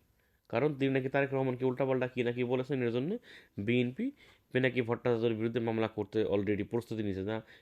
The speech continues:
এই বিষয়ে আমাদের কাছে আরও একটি ভিডিও ছিল, আমরা সেই ভিডিওটি দেখে আসি। এরপর আমরা দেখব যে আসলেই স্বরাষ্ট্রমন্ত্রী হচ্ছেন কিনা পিনাকি ভট্টাচার্য।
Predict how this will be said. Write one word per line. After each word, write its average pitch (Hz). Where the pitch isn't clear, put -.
এই 120
বিষয়ে 135
আমাদের 139
কাছে 143
আরও 139
একটি 139
ভিডিও 123
ছিল, 131
আমরা 127
সেই 135
ভিডিওটি 117
দেখে 120
আসি। 131
এরপর 123
আমরা 131
দেখব 127
যে 156
আসলেই 165
স্বরাষ্ট্রমন্ত্রী 135
হচ্ছেন 123
কিনা 104
পিনাকি 104
ভট্টাচার্য। 87